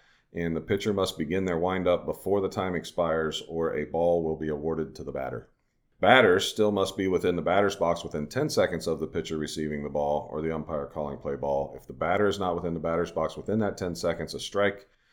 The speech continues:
will be assessed to the batter. Note, this is not a change. That's always been the rule, but it's included to help clarify that the responsibilities of the batter still exist during the twenty seconds.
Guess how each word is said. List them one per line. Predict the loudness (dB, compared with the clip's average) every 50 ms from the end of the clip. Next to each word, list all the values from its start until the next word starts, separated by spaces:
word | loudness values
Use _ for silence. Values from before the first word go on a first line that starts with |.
| _ _ _ -8
will | -6 -4
be | -2 0
assessed | -2 -2 -2 -2 -4 -4 -4 -4 -8
to | -8
the | -6 -6 -4
batter. | -4 -2 -2 -2 -2 -4 -6 -8 -16 _ _ _ _ _ _ _ _ -4 0
Note, | 2 4 4 2 2 2
this | 4 4 4 4 2
is | -2 -2 0
not | 0 0 0
a | 0
change. | -2 -4 -6 -4 -4 -4 -2
That's | -2 -2 0 0
always | 2 4 4 4 4
been | 2 -2 -2
the | -2
rule, | -2 -2 -2 -2 -4 -6 -8 -14 _ _ _ -6
but | -2 -2 0
it's | 0 -2 -2
included | -6 -6 -6 -4 -2 2 4 4 4 4 2 0
to | 0
help | 0 0 0 0
clarify | 0 2 4 4 2 2 0 0 0
that | 0 -2 -4
the | -4 -6
responsibilities | -8 -6 -6 -6 -6 -6 -4 -2 -2 0 0 0 -2 -4
of | -8
the | -10 -8
batter | -6 -2 -2 0 2 2 0 0 -2
still | -4 -8 -12 -8 -4 -2 0 2 0
exist | 0 -2 -4 -2 -2 -2 -2 -2 -6 -6
during | -6 -6 -6 -8
the | -8 -10
twenty | -10 -10 -10 -10 -10 -12
seconds. | -12 -12 -12 -14 -14 -20 -20 -20 -20 -20 -20